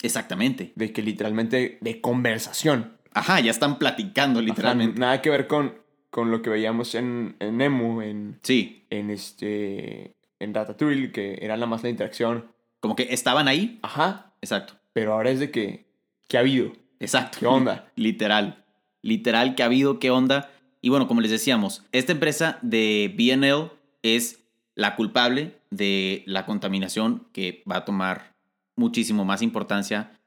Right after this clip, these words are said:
Speaker 1: en las siguientes películas. Que la siguiente película es
Speaker 2: Intensamente.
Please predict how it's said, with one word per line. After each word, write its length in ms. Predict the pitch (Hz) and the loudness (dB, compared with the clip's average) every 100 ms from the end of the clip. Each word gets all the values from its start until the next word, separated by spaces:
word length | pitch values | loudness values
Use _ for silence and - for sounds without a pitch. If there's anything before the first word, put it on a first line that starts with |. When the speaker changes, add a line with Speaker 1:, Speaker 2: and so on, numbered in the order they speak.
| _ | _
Speaker 1:
en 100 | - | -8
las 120 | 92 92 | -6 -4
siguientes 280 | 92 92 | -6 -4
películas. 640 | 117 139 139 120 113 - _ _ _ _ | -2 0 2 0 -2 -8 _ _ _ _
Que 100 | 131 | 0
la 80 | 120 | 2
siguiente 340 | 131 185 196 | 2 2 2
película 720 | 208 208 208 151 143 160 - _ _ - | 0 2 2 2 0 -2 -12 _ _ 0
es 520 | 131 156 - - _ _ _ _ _ _ | 2 2 -2 -8 _ _ _ _ _ _
Speaker 2:
Intensamente. 800 | - 160 127 117 123 143 151 - | -2 -2 0 0 2 2 0 -4